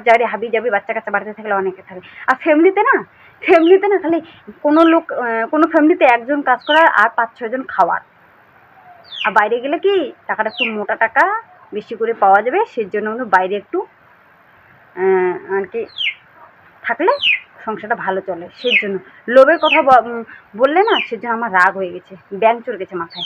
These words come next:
মানে সেই রাগ হয়ে গেছে আমার। লোভ, লোভ, ল-, খাওয়ার জন্য লোভ করে, কিন্তু চুরি করে না, চুরি করে লোভ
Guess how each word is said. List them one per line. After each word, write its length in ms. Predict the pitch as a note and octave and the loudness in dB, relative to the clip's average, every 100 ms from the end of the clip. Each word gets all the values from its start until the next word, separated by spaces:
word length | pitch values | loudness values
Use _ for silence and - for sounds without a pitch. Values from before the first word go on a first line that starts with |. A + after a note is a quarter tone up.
| - | -8
মানে 140 | F#3 - - | -8 -14 -4
সেই 140 | C#4+ | 2
রাগ 160 | C4+ A#3 | 4 2
হয়ে 120 | G#3+ G3 | 0 -10
গেছে 140 | F#3+ | -12
আমার। 160 | F3+ F3 _ _ _ _ _ - | -14 -16 _ _ _ _ _ -10
লোভ, 300 | G#3+ G#3 F#3+ _ _ _ _ - - - - _ _ - _ _ _ _ _ _ _ _ - - _ _ _ _ _ - - - _ _ _ _ _ _ _ _ | -4 -2 -4 _ _ _ _ -18 -12 -12 -14 _ _ -20 _ _ _ _ _ _ _ _ -20 -20 _ _ _ _ _ -10 -10 -12 _ _ _ _ _ _ _ _
লোভ, 340 | A#3 B3+ B3 B3+ - _ - - - _ - | -2 4 6 6 0 _ -20 -20 -20 _ -12
ল-, 420 | A3 G3 - G#3 - | -8 -8 -10 -16 -14
খাওয়ার 360 | - C#4+ D#4+ F4+ | -4 2 4 4
জন্য 180 | C4+ D#4+ C#4 A#3 | 4 4 4 2
লোভ 120 | - | 0
করে, 200 | - E3 - _ | -6 -8 -10 _
কিন্তু 180 | B3 C#4+ - | -10 -8 -6
চুরি 260 | E4+ F4+ D#4+ | 2 4 4
করে 260 | A#3+ G#3 | 2 -2
না, 120 | E3 D3+ - _ | -4 -10 -20 _
চুরি 240 | - D4 E4 | -6 0 0
করে 220 | D4+ D4+ | 2 -2
লোভ 220 | C4+ B3+ | 2 2